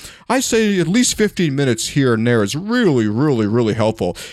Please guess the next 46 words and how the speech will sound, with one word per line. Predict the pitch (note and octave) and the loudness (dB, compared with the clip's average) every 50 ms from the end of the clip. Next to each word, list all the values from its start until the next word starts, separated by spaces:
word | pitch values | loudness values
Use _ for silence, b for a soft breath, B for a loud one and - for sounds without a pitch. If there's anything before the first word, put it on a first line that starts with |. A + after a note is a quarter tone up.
| B C3 | B -6
And | - D#3 E3 E3 E3 - | -2 -2 -2 -2 -2 -2
I, | - - F3 - | -2 -2 -2 0
I | - | 0
had | F3 A#3+ B3+ | 0 2 2
a | F#3 | 0
teacher | - - G#3+ G3+ - F3 C#3+ | 0 0 -2 0 0 -2 -2
tell | - - D#3+ D3 | 0 0 0 2
me | D3+ F3 G#3 | 2 2 2
when | G3+ D3+ B2 | 2 2 2
I | A2+ G#2+ | 2 2
was | G2 G2 G#2 - | 0 0 0 0
younger | A2+ G2+ G2 G#2+ A2+ A2+ | -2 -2 0 0 0 0
that | A2 G2+ F#2 B B B B B | 2 0 -2 B B B B B
for | _ - D3 - | _ -2 -2 -2
every | - G3 A3+ G#3+ A3 G#3+ F3 | 0 -2 -2 0 0 -4 -4
day | D3 - F3 E3+ F3 | -2 0 2 2 2
you | F3 D#3+ C3 A2+ | 2 2 0 -2
don't | - _ F3+ F#3 G3+ F#3+ - | -4 _ -2 -2 -2 -4 -6
practice, | - - F#3+ F3 F3+ F3 - F#3 F3 - - B B B | -4 -2 0 0 0 0 0 -2 -2 -2 -6 B B B
you | B E3 E3 | B 2 2
have | F#3 G#3+ G#3+ - | 2 2 0 -2
to | F3+ - | -4 -2
practice | - G3 E3+ E3+ E3+ - C#3 A#2+ - | 0 0 0 0 2 0 -2 -2 -2
two | - - - A3 A3 G3+ | -6 -4 -2 0 0 2
to | D3 | 2
make | B2 A#2 A2+ A2+ | 2 2 2 2
up | - B2+ A#2+ - | 2 0 0 -2
for | - F#2+ F2 E2+ | -4 -4 -4 -4
it. | D#2 - | -6 -6
So | - - G#2+ F#2 F2 - B B B B | -4 -2 -2 -2 -2 -4 B B B B
you | - A#3+ | -4 -2
can | - G3 F3 F3 | -2 -2 -2 -2
think | F#3 E3+ F3+ | -2 -2 0
about | D#3+ D#3+ D3+ D3 - | 0 0 -2 -2 0
that. | - F#3 C#3 F2 - - - _ _ _ | 0 0 0 -2 -4 -10 -20 _ _ _
Taking | - G#3+ G3 - - E3+ D3+ | -2 -2 -2 -2 -4 -4 -4
a | B2 | 0
week | B2+ D3+ D#3+ D3+ - | 2 2 0 0 0
off | F3+ E3+ D3 B2 - | 0 0 0 0 -2
is | B2+ A#2 - - | -4 -4 -2 -2
really | G3+ G3+ E3+ | 0 0 0
like | B2+ A#2+ A#2+ A2+ A2 - | 2 2 0 0 -2 -2
taking | - D#3+ D3+ C#3 - A#2+ G#2 G#2+ | -4 -4 -4 -2 -4 -8 -8 -6
seven | - - - - - G#3+ A3 - F3 D3+ | -6 -6 -4 -2 -2 -2 -2 -2 -4 -4
days | C#3 - D#3 F3 F3 E3 D#3 | -2 0 0 2 2 2 0
off | A#2 G#2+ G#3+ G#3+ | 0 0 0 -2